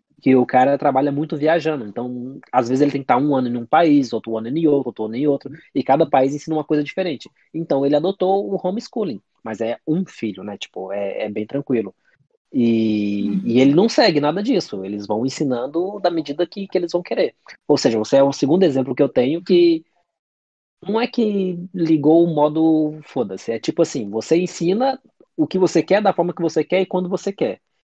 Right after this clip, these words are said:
Speaker 1: Mas o ideal seria colocar isso rígido ou, ou cumprir um horário, todos os dias acordar cedo, a criança tem que se arrumar como se fosse arrumar pra ir pra escola, pra poder meio que abrir a cabeça,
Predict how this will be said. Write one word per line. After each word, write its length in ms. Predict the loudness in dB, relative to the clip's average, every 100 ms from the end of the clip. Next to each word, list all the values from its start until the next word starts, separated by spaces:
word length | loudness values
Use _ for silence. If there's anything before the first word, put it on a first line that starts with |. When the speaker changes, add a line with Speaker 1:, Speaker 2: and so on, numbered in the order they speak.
| -2
Speaker 1:
Mas 240 | 0 2
o 40 | 2
ideal 460 | 4 4 4 0 -8
seria 560 | -10 -6 -4 -4 -6 _ _ _ _ _
colocar 380 | -4 -4 -2 -4
isso 480 | -4 -6 -12 -12 -14 _ _ _ _ _
rígido 480 | -4 -2 -2 -6 -6
ou, 640 | -6 -6 -8 -8 -10 -12 _ _ _ -10
ou 880 | -2 0 0 0 -4 -4 -6 -8 -6
cumprir 360 | -2 -2 2 2
um 100 | 4
horário, 420 | 4 4 2 0
todos 200 | -2 -6
os 100 | -4
dias 100 | -6
acordar 300 | -4 -2 -4
cedo, 220 | -4 -8
a 40 | -8
criança 240 | -10 -12
tem 160 | -12 -14
que 80 | -6
se 80 | -6
arrumar 360 | -4 -6 -6
como 180 | -8 -12
se 80 | -10
fosse 240 | -10 -8
arrumar 220 | -8 -8 -10
pra 100 | -8
ir 20 |
pra 100 | -8
escola, 580 | -6 -2 0 0 -2 -6 -10 _ _
pra 100 | -2
poder 220 | 0 0 0
meio 160 | -2
que 120 | -4
abrir 200 | -4 -2
a 80 | -4
cabeça, 680 | -2 -4 -2 -2 -2 -4